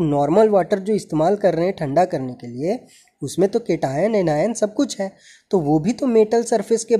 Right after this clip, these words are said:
आउटर बॉडी में टच में आ रहा है, आउटर बॉडी के टच में आएगा तो कोरोड तो वो भी करेगा, है ना, ले-, तो उसमें भी गंदगी आएगा, तो उसके लिए उसको साफ़ सुथरा करना पड़ेगा। लेकिन एयर कूल्ड कंडेंसर में इस तरीके का कोई भी बात नहीं होता है। अब मैं देखूँगा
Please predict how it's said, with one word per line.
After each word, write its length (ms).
आउटर 320
बॉडी 280
में 140
टच 260
में 120
आ 120
रहा 120
है, 240
आउटर 320
बॉडी 240
के 160
टच 220
में 120
आएगा 220
तो 140
कोरोड 400
तो 80
वो 140
भी 140
करेगा, 380
है 80
ना, 140
ले-, 160
तो 180
उसमें 340
भी 80
गंदगी 480
आएगा, 320
तो 220
उसके 300
लिए 160
उसको 220
साफ़ 260
सुथरा 260
करना 300
पड़ेगा। 300
लेकिन 380
एयर 220
कूल्ड 260
कंडेंसर 500
में 120
इस 160
तरीके 280
का 140
कोई 220
भी 140
बात 320
नहीं 340
होता 240
है। 200
अब 160
मैं 160
देखूँगा 440